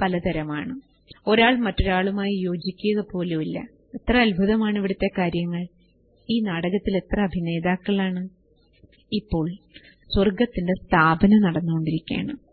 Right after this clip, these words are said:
നമ്മൾ സ്വർഗവാസികളായി മാറുന്നു എന്ന കാര്യം ഓർമ്മയുണ്ടെങ്കിൽ തന്നെ ഹർഷിതമുഖരായിരിക്കാം. നിങ്ങൾ കുട്ടികൾക്ക് വളരെയധികം സന്തോഷമുണ്ടായിരിക്കണം.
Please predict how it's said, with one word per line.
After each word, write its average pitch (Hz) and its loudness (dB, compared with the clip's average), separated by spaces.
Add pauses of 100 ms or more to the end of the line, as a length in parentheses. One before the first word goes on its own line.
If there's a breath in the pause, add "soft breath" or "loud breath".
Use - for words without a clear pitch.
(520 loud breath)
നമ്മൾ 202 8
സ്വർഗവാസികളായി 190 6
മാറുന്നു 180 4
എന്ന 175 2
കാര്യം 170 4 (680 soft breath)
ഓർമ്മയുണ്ടെങ്കിൽ 240 4
തന്നെ 226 2 (800)
ഹർഷിതമുഖരായിരിക്കാം. 190 0 (520 soft breath)
നിങ്ങൾ 196 6
കുട്ടികൾക്ക് 190 2
വളരെയധികം 196 2
സന്തോഷമുണ്ടായിരിക്കണം. 175 -4